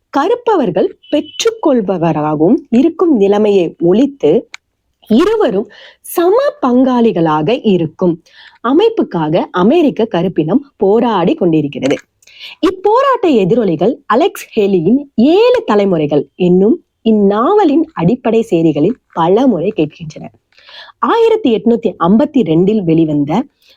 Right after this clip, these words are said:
ஆங்கிள் டாம்ஸ்கேப்பின் நாவலுக்கு பிறகு கடந்த நூற்றி இருபது வருட நீண்ட காலத்துல இந்த புத்தகம் மாதிரி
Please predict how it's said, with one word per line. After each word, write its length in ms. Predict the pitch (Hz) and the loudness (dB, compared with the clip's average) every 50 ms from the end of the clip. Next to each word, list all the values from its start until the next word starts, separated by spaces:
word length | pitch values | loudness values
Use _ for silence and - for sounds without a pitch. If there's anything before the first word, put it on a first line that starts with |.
| _ _ - | _ _ -4
ஆங்கிள் 460 | 220 277 330 349 359 339 359 392 381 370 370 | -2 2 2 2 4 4 2 2 0 -2 -2
டாம்ஸ்கேப்பின் 840 | 254 226 233 269 302 294 - - - 202 202 190 185 - 226 320 277 - - | -4 -2 0 0 -2 -2 -4 -8 -2 0 0 0 2 0 0 0 0 -2 -4
நாவலுக்கு 640 | 190 185 185 208 262 302 302 285 - - - 233 180 | -4 -2 0 0 2 2 0 0 -2 -4 -6 -6 -6
பிறகு 400 | - - 180 170 160 151 147 208 285 - _ - | -2 -2 -2 -2 -2 -2 -2 -2 -2 -2 _ -6
கடந்த 480 | - 254 254 285 381 403 440 453 453 440 349 233 | -2 0 2 2 2 2 2 2 2 2 2 2
நூற்றி 540 | 190 190 214 269 - - - - - 330 285 - - _ _ - - | 2 2 2 2 0 -2 -6 -4 -2 -2 -2 -4 -8 _ _ -4 -2
இருபது 480 | 196 196 254 339 302 330 302 240 240 165 | 0 2 2 2 2 2 0 0 0 -2
வருட 300 | 165 165 160 165 151 156 - _ _ _ _ | 0 0 0 0 -2 -2 -8 _ _ _ _
நீண்ட 300 | - 196 220 233 233 208 190 | 0 2 2 2 2 0 0
காலத்துல 440 | - 165 156 156 156 156 - 170 - - _ _ _ _ _ _ _ _ - | -4 -4 -4 -4 -6 -4 -4 -4 -4 -4 _ _ _ _ _ _ _ _ 0
இந்த 280 | 254 277 311 330 330 330 | 2 4 4 4 2 0
புத்தகம் 480 | - - 226 - - 208 185 185 180 170 | -2 -2 -6 -4 -4 -4 -2 0 0 0
மாதிரி 300 | 156 147 143 151 - | 0 -2 -4 -2 0